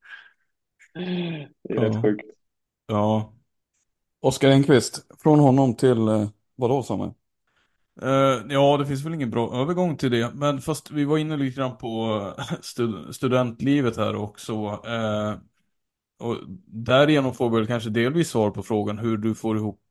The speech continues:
Speaker 2: eh, satsningen, liksom, som elitspelare och sånt, för det är också någonting, du har ju som sagt varit uppe på den här nivån nu i väldigt många år. Har du nå-, jät-, har du något så här jättebra enskilt tips för hur man ska,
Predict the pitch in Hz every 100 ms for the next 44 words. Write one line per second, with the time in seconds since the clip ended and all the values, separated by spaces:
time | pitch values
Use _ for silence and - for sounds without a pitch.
0 | - 98 92 - 131 - 117 104 98 -
1 | 104 104 104 104 113 117 - 131 123 104
2 | 95 92 - 101 95 110 120 127 123 -
3 | 117 110 95 101 101 113 117 117 127 113
4 | 101 - 104 107 101 104 - - 123 104
5 | - _ 113 107 104 101 101 104 104 104
6 | 104 101 - - 113 117 110 107 110 104
7 | 175 143 104 101 - _ _ _ _ _
8 | _ 127 123 135 131 127 123 117 101 123
9 | - _ 127 131 131 127 113 120 - -
10 | 135 160 131 101 85 120 110 135 107 -
11 | - - 107 - - - _ 107 107 101
12 | 101 - 107 101 98